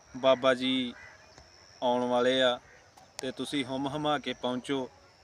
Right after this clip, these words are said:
ਵੱਧ ਤੋਂ ਵੱਧ ਸੰਗਤਾਂ ਆਉਣ, ਦਰਸ਼ਨ ਕਰਨ।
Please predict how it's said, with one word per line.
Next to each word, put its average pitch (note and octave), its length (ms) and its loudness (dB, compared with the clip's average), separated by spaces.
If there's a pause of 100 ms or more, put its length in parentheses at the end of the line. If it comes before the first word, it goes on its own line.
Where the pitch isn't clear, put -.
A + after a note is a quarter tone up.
(600)
ਵੱਧ C3 260 2
ਤੋਂ C#3+ 120 -2
ਵੱਧ C3 260 4
ਸੰਗਤਾਂ C3 460 -2
ਆਉਣ, C3 380 -2 (480)
ਦਰਸ਼ਨ C3 400 -2
ਕਰਨ। B2+ 460 0